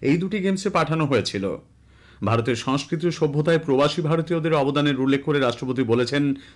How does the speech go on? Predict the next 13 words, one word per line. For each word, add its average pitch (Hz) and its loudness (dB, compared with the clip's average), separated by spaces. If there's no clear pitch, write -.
তাদের 131 2
সাফল্য 175 0
আমাদের 185 2
গর্বিত 175 2
করেছে। 90 -2
শ্রীমতী 175 2
মুর্মু 190 2
নবীন 190 4
যুবা, 190 2
বিশেষ 175 -2
করে 175 2
মেয়েদের 147 2
গুরুত্বপূর্ণ 151 0